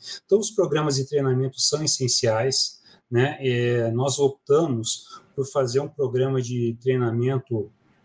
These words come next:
é, diferente, baseado em gamificação, né? Baseado num jogo, com progressões, com uma certa competição,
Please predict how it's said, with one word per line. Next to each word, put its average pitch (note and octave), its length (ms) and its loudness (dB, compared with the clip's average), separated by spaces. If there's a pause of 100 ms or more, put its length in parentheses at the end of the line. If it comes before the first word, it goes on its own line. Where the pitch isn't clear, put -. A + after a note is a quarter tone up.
(600)
é, A2+ 540 -2 (720)
diferente, D3 960 0
baseado B2+ 560 0
em B2 160 -2
gamificação, C#3 800 -2
né? A#2+ 100 0
Baseado A#2+ 480 -2
num A#2 220 0
jogo, C3+ 600 0 (180)
com A2+ 180 -4
progressões, B2+ 1160 0
com - 200 -8
uma B2+ 200 2
certa C#3+ 340 -2
competição, C3 840 0